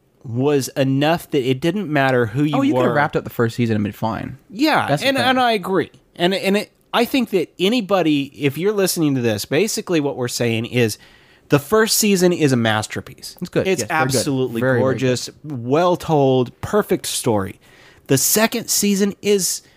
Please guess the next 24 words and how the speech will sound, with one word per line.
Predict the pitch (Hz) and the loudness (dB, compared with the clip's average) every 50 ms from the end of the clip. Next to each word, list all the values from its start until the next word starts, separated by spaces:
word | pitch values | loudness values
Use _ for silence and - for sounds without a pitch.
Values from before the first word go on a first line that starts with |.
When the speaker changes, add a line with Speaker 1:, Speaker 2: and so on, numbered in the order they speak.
| _ _ _ _ _ _ _ _ _ _ _ _ _ _ _ _ _ _ _ _ _ _ _ _ _ _ _ _ _ _ _ _ _ _ _ | _ _ _ _ _ _ _ _ _ _ _ _ _ _ _ _ _ _ _ _ _ _ _ _ _ _ _ _ _ _ _ _ _ _ _
Speaker 1:
I | 180 196 | -2 0
think | - - 262 233 - | 2 2 0 2 2
that | 220 180 160 | 0 0 2
you | 156 165 175 | 2 2 2
s-, | 175 156 - - | 2 2 -2 -6
Speaker 2:
I | - | -6
Speaker 1:
you | 170 160 | -2 0
Speaker 2:
think | 180 196 | 0 0
if | 240 | 2
Speaker 1:
said | 202 185 | 0 0
Speaker 2:
you | 175 | 0
Speaker 1:
it | 190 | 2
Speaker 2:
have | 185 170 | 2 2
Speaker 1:
the | 151 143 | 2 2
Speaker 2:
a | 151 | 2
Speaker 1:
other | 147 151 | 2 2
Speaker 2:
lot | 151 175 | 0 0
of | 180 | -2
time | - - - 180 170 175 | -2 -4 -2 0 0 2
on | 170 170 180 | 2 0 2
your | 170 165 | 0 0
hands, | 160 151 156 147 143 139 139 135 139 139 135 - - - - | 0 0 0 2 2 2 2 2 0 -2 -4 -6 -16 -16 -16
you're | - - 113 113 | -10 -8 -6 -6
bored, | 113 113 - - 160 175 180 180 175 170 165 165 165 165 175 | -8 -8 -4 -2 0 0 2 2 2 2 2 0 0 -2 -6